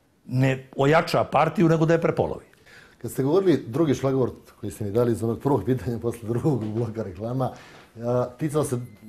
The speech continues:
Speaker 2: takođe te priče o promjenama. Imam utisak da, kao što se prepakuju na opozicionom dijelu političke scene, tako se u crnogorskom društvu iznova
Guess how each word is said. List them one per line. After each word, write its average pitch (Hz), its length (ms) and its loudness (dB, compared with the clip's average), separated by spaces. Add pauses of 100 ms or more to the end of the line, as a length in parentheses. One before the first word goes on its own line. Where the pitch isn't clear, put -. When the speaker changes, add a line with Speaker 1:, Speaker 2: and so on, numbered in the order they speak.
(500)
Speaker 2:
takođe 127 420 -4
te 127 120 0
priče 123 300 -2
o - 20 -2
promjenama. 110 400 -8
Imam 196 180 -2
utisak 185 380 -2 (540)
da, 135 420 2
kao 156 160 2
što 147 140 -2
se 135 280 0 (1160)
prepakuju 131 680 2
na 117 100 0
opozicionom 110 720 -2
dijelu 120 240 2
političke 127 520 -2
scene, 165 360 0 (320)
tako 196 200 -4
se 160 80 0
u 165 60 0
crnogorskom 170 580 -2
društvu 151 380 0
iznova 170 600 2